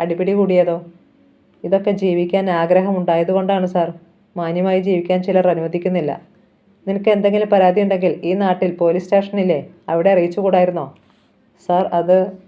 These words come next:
"ഷട്ട് അപ്പ്, കേറടാ ജീപ്പിൽ." "സാർ, ഞാൻ നിരപരാധിയാണ്." "അവർ എൻ്റെ ഭാര്യയെ," "ഭാര്യയോ?" "അതെ സാർ." "എന്നിട്ടെവിടെ?" "മുറിയിലുണ്ട്." "വിളിക്കടാ റാസ്കൽ അവളെ."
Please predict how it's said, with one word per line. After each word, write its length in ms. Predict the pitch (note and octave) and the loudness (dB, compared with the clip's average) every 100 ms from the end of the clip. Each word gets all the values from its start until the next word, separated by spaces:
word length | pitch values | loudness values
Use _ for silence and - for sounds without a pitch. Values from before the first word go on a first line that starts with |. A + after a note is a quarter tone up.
| _ _ _ _ _ - | _ _ _ _ _ -8
"ഷട്ട് 180 | F#3+ F#3 | -6 0
അപ്പ്, 160 | G#3+ - - _ _ _ | -2 -2 -20 _ _ _
കേറടാ 260 | F#3 F#3+ G#3+ | 0 2 2
ജീപ്പിൽ." 360 | G#3 G3+ F3 D#3+ - _ _ _ _ _ _ _ | 2 0 -2 -6 -12 _ _ _ _ _ _ _
"സാർ, 220 | - G3+ G3 - | 2 2 0 -8
ഞാൻ 160 | F3 G3 | -6 0
നിരപരാധിയാണ്." 720 | F#3+ E3+ F#3 F#3 G#3 E3+ D3+ - _ _ _ _ _ _ _ | 2 2 2 2 2 0 -4 -14 _ _ _ _ _ _ _
"അവർ 200 | E3+ F3 | 0 2
എൻ്റെ 160 | G3 G3 | 2 0
ഭാര്യയെ," 540 | F#3+ F3+ E3+ F#3+ F#3+ F#3 - - _ _ _ _ - | 2 2 2 2 0 -2 -6 -20 _ _ _ _ -6
"ഭാര്യയോ?" 520 | E3 E3 G#3+ G#3 D#3 - - - - - | 0 2 2 0 -2 -8 -20 -20 -20 -8
"അതെ 180 | D#3+ F#3 | -4 -2
സാർ." 320 | G3 F#3 F3+ - - - _ _ _ _ - | -2 -2 -2 -6 -18 -20 _ _ _ _ -6
"എന്നിട്ടെവിടെ?" 680 | F3+ G3 A3 G3+ G3+ G3+ G3+ - | -4 0 2 4 4 0 -2 -8
"മുറിയിലുണ്ട്." 580 | E3+ E3+ F3+ F#3 F3 - - | -4 0 2 0 -2 -4 -4
"വിളിക്കടാ 380 | F3 F3 G3+ G#3+ | -2 0 2 4
റാസ്കൽ 400 | G#3+ G3+ - G3 | 4 2 2 2
അവളെ." 260 | F#3 F3+ | 4 2